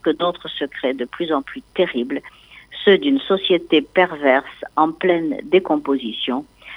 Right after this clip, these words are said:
à la veille de la Première Guerre mondiale. On retrouve certes la façon de filmer magistrale de l'auteur du Fils de Saul avec sa prédilection pour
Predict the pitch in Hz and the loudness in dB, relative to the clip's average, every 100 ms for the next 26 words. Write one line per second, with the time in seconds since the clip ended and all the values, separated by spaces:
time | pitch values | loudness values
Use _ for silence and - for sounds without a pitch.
0 | - _ 151 135 123 131 127 135 147 - | -20 _ 4 4 4 4 4 2 -4 -10
1 | - 139 127 - 147 139 139 165 160 143 | 2 4 4 2 0 0 0 -2 0 -2
2 | 139 85 82 - _ _ - - - - | 0 -2 -2 -12 _ _ -20 -20 -18 6
3 | 247 254 262 - 294 220 - 254 226 185 | 8 8 6 4 2 2 4 4 6 4
4 | 160 180 175 196 170 170 175 175 185 165 | 4 2 -2 -2 -2 0 -2 0 0 2
5 | 156 175 - - 220 202 175 151 139 151 | 2 2 -2 2 6 8 6 4 4 4
6 | - 180 175 143 131 131 - - 156 - | 4 2 2 0 -4 -8 -12 -6 -4 -2
7 | 214 202 165 151 143 151 135 - 156 160 | 2 4 4 4 0 -2 -2 -2 -2 0
8 | 147 143 - - 180 - - - - - | -2 -2 -4 -4 -2 -4 -12 -20 -20 -10
9 | - 156 | 0 0